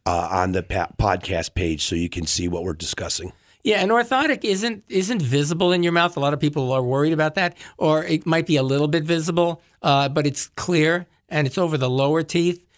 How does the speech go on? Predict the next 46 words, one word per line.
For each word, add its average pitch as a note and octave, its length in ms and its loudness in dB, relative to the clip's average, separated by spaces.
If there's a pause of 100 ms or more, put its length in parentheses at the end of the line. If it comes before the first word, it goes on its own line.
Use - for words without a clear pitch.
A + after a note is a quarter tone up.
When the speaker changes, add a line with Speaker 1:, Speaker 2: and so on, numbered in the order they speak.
(180)
Speaker 2:
uh, D3+ 280 0
and C#3 200 2
it C#3 80 -2
makes D3 260 0
sure - 180 0
that C#3 80 0
your C3 100 0
jaw's C3+ 340 0
in C#3 40 0
the C3+ 80 0
right C3+ 200 0
place, B2+ 300 -2 (280)
and, D#3+ 240 0
and D#3+ 260 0
you, D3 300 4
and D3+ 180 2
you D#3+ 60 2
just D#3+ 220 -2
have D3 140 -2
to E3 100 2
adapt F#3 380 -2
to D#3 120 0
it. C3+ 160 -6 (300)
Um, D#3 560 -2
and F3 40 -6
Speaker 1:
Oh, B2 100 4
Speaker 2:
that's B2 100 6
Speaker 1:
mine B2 200 2
sits - 360 -4
right G2+ 260 0
behind F2+ 380 -2
it. F2+ 160 -4 (120)
Speaker 2:
Y-, - 80 -10
y-, - 80 -12
Speaker 1:
Nobody G2 380 0
even F2 400 -2
Speaker 2:
Yeah, F#3 400 0 (280)
I, G#3+ 320 -2
I G#3 40 -2
don't F#3+ 200 0
ever F3 200 0
have D3+ 140 -2
anybody D3 420 -2
ask D3+ 200 -6
me. C#3+ 220 -6 (360)
Um, D3 380 -2